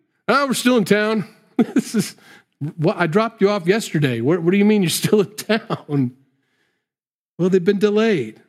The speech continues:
Something happened." And I, I know I didn't, I didn't get into it with him. He just wanted to know if he could steal some Bibles from the church and take them to Africa with him. I said, "Yeah, take as many Bibles as you want.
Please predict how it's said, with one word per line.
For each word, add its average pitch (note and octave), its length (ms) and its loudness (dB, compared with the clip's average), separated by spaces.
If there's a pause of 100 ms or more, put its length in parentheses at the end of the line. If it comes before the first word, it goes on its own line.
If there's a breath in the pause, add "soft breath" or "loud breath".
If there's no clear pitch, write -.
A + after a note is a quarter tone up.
(380)
Something F3+ 340 0
happened." D#3+ 520 -2
And C3+ 100 2
I, E3+ 340 -2
I F3+ 40 2
know D3 180 2
I C3 80 0
didn't, B2 440 -2
I C#3+ 60 0
didn't C3 160 2
get B2 100 0
into B2+ 220 2
it B2 80 -4
with B2 180 -2
him. C#3 100 2
He C#3+ 60 2
just C3 140 -4
wanted C3 120 2
to - 40 2
know A#2 60 -2
if - 60 -10
he B2+ 80 -2
could A#2+ 100 -10
steal C3 260 -2
some - 180 -4
Bibles B2 320 -2
from A#2+ 140 -2
the A#2 60 -2
church B2 340 -6
and - 80 -18
take B2 180 -4
them A#2+ 100 -4
to A#2+ 60 -2
Africa A#2+ 360 -8
with A#2+ 120 -8
him. C#3 100 -6
I - 40 -4
said, D3 120 -4
"Yeah, G3 80 -2
take C3+ 200 -6
as C3+ 80 -6
many D3 140 -2
Bibles D3 340 -4
as C#3+ 160 -6
you C#3+ 80 -4
want. E3 240 -6